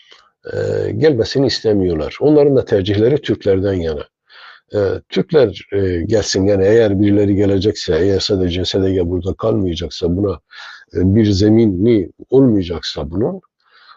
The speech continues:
e, o zaman Türkler gelsin. Ama Türkler nasıl gelsin? İşte S D G ile anlaşarak gelsin, Kürtlerle anlaşarak gelsin. E, bunu da şeyler kabul etmiyor, Türkler kabul etmiyor. Mazlum Kobani'nin bu anlamda Washington Post'taki mektubu önemliydi. Yazdığı oraya yazı çok önemliydi.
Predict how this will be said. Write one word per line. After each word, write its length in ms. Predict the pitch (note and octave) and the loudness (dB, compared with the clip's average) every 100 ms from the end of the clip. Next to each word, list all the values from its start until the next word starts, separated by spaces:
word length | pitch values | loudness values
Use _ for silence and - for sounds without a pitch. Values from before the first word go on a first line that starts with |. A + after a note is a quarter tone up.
| _ | _
e, 60 | G#2+ | -2
o 280 | G#2 - D#3 | 0 0 2
zaman 300 | E3 F3+ - | 2 0 -2
Türkler 320 | E3+ - D#3 | -4 0 2
gelsin. 300 | D3 G2 G2+ | 2 0 0
Ama 180 | A#2+ A#2 | 0 0
Türkler 340 | D3+ - G3 | -2 -2 0
nasıl 260 | F#3 - C3+ | 2 0 2
gelsin? 560 | A#2 - - B3 G#3+ F#3 | 2 0 -4 -6 -8 -10
İşte 160 | - | -8
S 180 | - E3+ | -2 0
D 60 | F#3 | 2
G 140 | G3 | 4
ile 100 | F#3 | 4
anlaşarak 520 | E3 D#3+ - E3+ - | 4 2 0 -2 -2
gelsin, 260 | F#2+ - F#2+ | -2 -4 -6
Kürtlerle 420 | C3+ C3 E3+ F3 | -6 -4 -2 0
anlaşarak 560 | E3+ E3 - D#3+ A2 - | 0 -2 0 0 0 -2
gelsin. 400 | E2 - F2 F#2+ | -6 -6 -8 -4
E, 140 | A#2 | 0
bunu 220 | E3 G3+ | 0 0
da 60 | G3 | -2
şeyler 400 | - G3+ G#3 G#3 | -2 -2 -2 -2
kabul 280 | E3 F#2 E2 | -2 0 -2
etmiyor, 320 | - - - | -6 -8 -10
Türkler 320 | - - F#2 | -10 -4 -4
kabul 300 | - C3+ F#2 | -2 -2 -2
etmiyor. 320 | E2 - C2 - _ - - - | -6 -8 -16 -18 _ -20 -20 -6
Mazlum 300 | A#2+ C#3+ F3+ | 2 2 0
Kobani'nin 580 | F3 F#3+ G#3+ A#3 B2+ C3 | -4 -2 0 0 2 2
bu 100 | F#3 | 0
anlamda 320 | G#3+ C#3+ A2+ | 0 0 2
Washington 480 | A2 C3 F3+ - E3+ | 2 0 -4 -6 -6
Post'taki 500 | - D#3 - - - | -4 -6 -4 -8 -4
mektubu 540 | D3 D#3 G3+ C4 B2+ | -4 -2 -2 0 4
önemliydi. 540 | C3+ C#3+ D#3 C3 F2+ E2 _ _ _ - - - | 4 4 4 2 0 -6 _ _ _ -20 -20 -2
Yazdığı 320 | A2 A#2+ A2 | 2 4 4
oraya 300 | B2+ A#2+ A#2 | 4 6 4
yazı 420 | A2 B2 A#2 F#3 - | 6 4 2 -2 -6
çok 260 | - A3+ | -4 -2
önemliydi. 580 | A#2 G2+ F2 E2 D#2+ - | 0 0 -2 -4 -6 -6